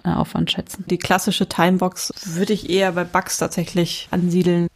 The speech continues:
Speaker 2: Da, äh, ist es ja manchmal schwer zu sagen, was man da vor sich hat und versuch mal vier Stunden lang das auszuprobieren, äh, das zu lösen und danach bist du hoffentlich schlauer und weißt zumindest, wo es herkommt und wie du es lösen kannst. Und im Idealfall hast du es schon gelöst.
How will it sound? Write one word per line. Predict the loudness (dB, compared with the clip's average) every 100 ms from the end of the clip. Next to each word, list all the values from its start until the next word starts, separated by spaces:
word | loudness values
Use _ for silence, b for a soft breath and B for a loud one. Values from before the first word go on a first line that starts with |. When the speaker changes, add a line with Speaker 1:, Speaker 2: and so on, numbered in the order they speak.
| -8 -2
Speaker 2:
Da, | 2 4 4 2 2 2 2 0
äh, | -2
ist | 2
es | 2 4
ja | 4
manchmal | 4 2 0 0
schwer | 2 2 2
zu | 0
sagen, | 2 4 4 2
was | 0
man | 0
da | -2
vor | 2 4
sich | 4 2 0
hat | 0
und | -2 -2 -2 -4 -10 -20 -4
versuch | 0 2 4
mal | 4 2
vier | 0
Stunden | -2 -2 -2
lang | 0 0
das | -2 0
auszuprobieren, | -2 -2 -6 -6 -2 2 2 2
äh, | 2 2
das | 0 2
zu |
lösen | 6 8 8 6 4 2
und | 0
danach | 2 4 2
bist | 0 -2
du | 0
hoffentlich | 2 2 0
schlauer | 2 4 4 2
und | 2
weißt | 2 2 2
zumindest, | 2 4 2 0
wo |
es | 0
herkommt | 0 0 2 0 0
und | -4 -4
wie |
du | -4
es | -2 0
lösen | 0 0
kannst. | 0 -2 -2 -10 -20 -8
Und | 0 2
im | 4
Idealfall | 6 4 4
hast | 0 0
du |
es | -2
schon | -2
gelöst. | -2 -2 -4 -8